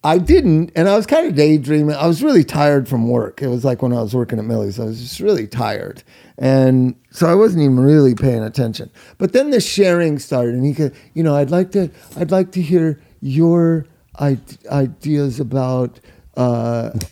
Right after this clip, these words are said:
uh, <laughs> you know, how you give your, turn your will in your life," you know, 'cause they can pick a subject.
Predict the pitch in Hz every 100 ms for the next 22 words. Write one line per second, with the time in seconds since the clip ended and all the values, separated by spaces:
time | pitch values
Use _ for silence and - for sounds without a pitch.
0 | - 131 - 135 - 147 131 123 131 135
1 | 135 139 110 131 131 127 127 123 - 151
2 | 131 131 123 131 131 127 123 120 117 135
3 | 120 135 110 123 117 120 113 113 110 98
4 | 120